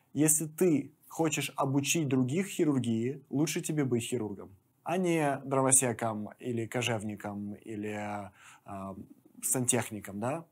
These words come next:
Вряд ли сантехник научит других хирургов. Точно так же, когда вы работаете с клиентами, вы на самом деле не помогаете клиентам конкретно решить их проблемы, вы даете клиентам навыки,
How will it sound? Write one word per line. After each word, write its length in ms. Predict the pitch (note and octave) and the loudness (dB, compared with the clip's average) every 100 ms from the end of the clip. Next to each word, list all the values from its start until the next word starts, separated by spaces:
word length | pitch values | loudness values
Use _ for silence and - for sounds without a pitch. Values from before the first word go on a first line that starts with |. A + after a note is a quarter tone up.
| _ | _
Вряд 240 | C#3+ F3+ | 0 2
ли 60 | C#3 | 2
сантехник 560 | B2+ A#2+ B2+ - A2+ | -2 -2 -6 -6 -10
научит 500 | - A2+ A2+ - G#2+ - _ _ _ _ - | -6 -6 -4 -6 -8 -18 _ _ _ _ -6
других 280 | A#2+ A2+ G#2+ | -4 -4 -6
хирургов. 440 | - A#2+ A2 - _ - - - | -4 -4 -6 -12 _ -20 -20 -8
Точно 320 | - D3+ D#3 | 2 2 2
так 220 | C#3+ E3 F3 | 2 2 2
же, 180 | D3 | 0
когда 560 | A#2+ C3 B2 C3+ C3+ B2+ - | 0 -2 4 4 4 2 -6
вы 580 | C3 C#3 F3 G3+ G3+ - _ _ _ | -2 4 4 4 -2 -10 _ _ _
работаете 540 | - B2 C#3+ D#3 D#3 | -2 0 2 0 -4
с 80 | D3+ | -4
клиентами, 720 | - D3 C3 A#2+ G2+ F#2+ F#2+ - _ _ | -2 0 0 0 -4 -12 -14 -20 _ _
вы 140 | C3 | 0
на 120 | D3+ | 2
самом 420 | C#3 D#3+ E3 D3+ | 0 0 -2 -2
деле 440 | C3 D#3+ F3+ B2 G#2 _ _ _ _ _ _ _ _ | 0 -2 0 -2 -6 _ _ _ _ _ _ _ _
не 140 | - C3 | -2 0
помогаете 640 | C3+ C3+ C3+ D3 E3 - | 2 2 2 2 0 -2
клиентам 880 | C#3+ C#3 B2+ A#2 A2+ A#2 A#2 A2 G#2+ A2 _ | -2 0 2 0 -2 -4 -4 -4 -8 -12 _
конкретно 480 | - A#2 B2+ B2 A#2+ | -8 -4 -4 -4 -4
решить 300 | A2 - A#2 | -4 -6 -8
их 120 | G#2+ | -12
проблемы, 540 | - A2 A#2+ B2+ A2 F#2+ | -8 -2 0 0 -2 -6
вы 120 | A2 | -6
даете 380 | A#2 A#2+ B2 B2 | 0 2 2 -2
клиентам 520 | A#2+ B2 A#2 A2 G#2+ | -2 -2 -2 -4 -6
навыки, 520 | A2+ C#3+ C#3+ A#2 G#2 | -2 0 0 -4 -8